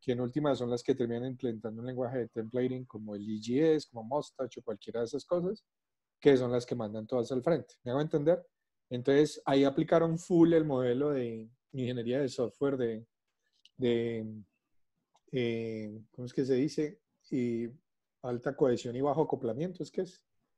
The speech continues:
Esa estupidez. Entonces, básicamente lo que hace eso es que cada módulo es súper independiente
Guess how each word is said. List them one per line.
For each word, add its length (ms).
Esa 160
estupidez. 640
Entonces, 360
básicamente 480
lo 160
que 120
hace 360
eso 140
es 100
que 320
cada 220
módulo 400
es 180
súper 320
independiente 800